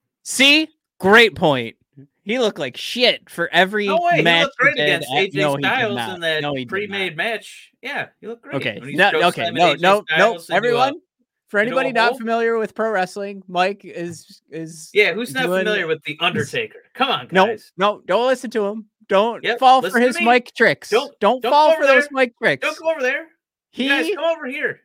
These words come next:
Speaker 2: Do you want The Undertaker on your team?
Speaker 1: <laughs> Shut the
Speaker 2: Wow! Hall of Famer. Man, multiple time champion.
Speaker 1: You're not
Speaker 2: Some of the
Speaker 1: getting
Speaker 2: greatest
Speaker 1: Undertaker,
Speaker 2: matches
Speaker 1: Mike. You're
Speaker 2: ever.
Speaker 1: getting Kane.
Speaker 2: It's just as good. It's the same guy, kinda.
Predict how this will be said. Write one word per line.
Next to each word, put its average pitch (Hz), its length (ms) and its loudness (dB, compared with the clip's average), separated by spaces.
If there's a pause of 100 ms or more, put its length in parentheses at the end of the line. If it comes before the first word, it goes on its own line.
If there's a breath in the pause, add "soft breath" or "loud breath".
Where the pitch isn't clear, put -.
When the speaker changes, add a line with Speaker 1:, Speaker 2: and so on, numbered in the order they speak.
(100)
Speaker 2:
Do 214 60 -12
you 285 80 -8
want 285 240 -8
The 170 260 -8
Undertaker 294 540 -10
on 320 160 -8
your 320 120 -12
team? 330 320 -12 (200)
Speaker 1:
<laughs> - 200 -20
Shut - 180 2 (180)
the - 60 -4
Speaker 2:
Wow! 370 680 -6
Hall 311 320 0
of 269 120 -12
Famer. 320 580 -2 (640)
Man, 262 300 -10
multiple 285 360 -10
time 285 300 -6
champion. 302 760 -10
Speaker 1:
You're 180 100 -2
not 254 220 4
Speaker 2:
Some - 40 -8
of - 20 -10
the - 0 -
Speaker 1:
getting 262 240 2
Speaker 2:
greatest 226 120 4 (220)
Speaker 1:
Undertaker, 196 260 0
Speaker 2:
matches 180 60 -4
Speaker 1:
Mike. 190 340 2
You're 190 100 -2
Speaker 2:
ever. 170 100 -8
Speaker 1:
getting 214 320 0
Kane. 190 640 -4 (880)
Speaker 2:
It's - 220 -8
just 320 320 -2
as 339 120 -4
good. 349 520 0 (200)
It's - 140 -16
the 311 100 -10
same 330 460 -6
guy, 339 280 4
kinda. 190 520 -6